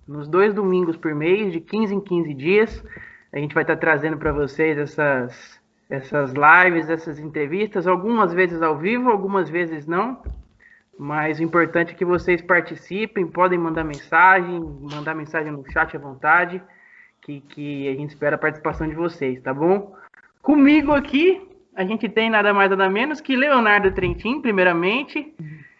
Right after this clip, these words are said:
Léo, fala aí das suas expectativas, que depois eu vou apresentar essa pessoa que a galera já tá vendo aí, nosso ídolo, mas minha apresentação fica pra depois. Fala um pouquinho aí, Léo, as expectativas.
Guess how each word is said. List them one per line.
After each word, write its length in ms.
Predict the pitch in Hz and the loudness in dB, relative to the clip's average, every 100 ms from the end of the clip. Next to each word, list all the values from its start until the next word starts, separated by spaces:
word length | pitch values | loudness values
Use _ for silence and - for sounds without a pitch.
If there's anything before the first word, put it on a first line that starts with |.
| - | -2
Léo, 420 | 165 202 165 139 - | 4 6 4 2 2
fala 200 | 190 220 | 4 6
aí 100 | 214 | 2
das 140 | 208 | 0
suas 160 | 208 190 | -4 -10
expectativas, 840 | 190 196 190 - 175 175 277 277 | -8 -6 -4 -2 -2 -2 -6 -6
que 120 | 277 | -2
depois 420 | 247 240 - 262 | 0 2 4 2
eu 100 | 269 | 2
vou 320 | 240 254 302 - - _ _ _ _ | 0 -2 -2 -8 -18 _ _ _ _
apresentar 760 | 262 285 277 254 240 202 - 262 | 0 0 -2 -2 -2 0 4 4
essa 140 | 269 | 2
pessoa 460 | 240 214 202 226 233 | -2 -2 0 0 0
que 80 | |
a 60 | 226 | 0
galera 280 | 208 202 202 | 0 0 0
já 140 | 202 | 0
tá 220 | 190 190 | 0 0
vendo 260 | 165 185 175 | 0 -2 0
aí, 300 | 170 190 277 | 0 0 0
nosso 400 | 233 220 - 202 | 0 -2 0 0
ídolo, 440 | 220 262 285 330 320 - - - | 0 0 0 -2 -6 -20 -20 -6
mas 260 | 170 185 190 | 0 0 2
minha 140 | 208 | 0
apresentação 520 | 208 196 190 196 208 | 0 -2 0 0 0
fica 180 | 208 208 | -2 -4
pra 160 | 202 202 | 0 -2
depois. 420 | 202 202 147 147 | -2 -4 -10 -2
Fala 180 | 180 190 | 2 2
um 40 | |
pouquinho 300 | 185 175 180 | 0 -2 -2
aí, 100 | 170 | 0
Léo, 180 | 170 180 | 2 2
as 140 | 185 | 2
expectativas. 760 | 170 185 165 175 170 165 135 - | -2 -10 -6 -4 -4 -6 -8 -12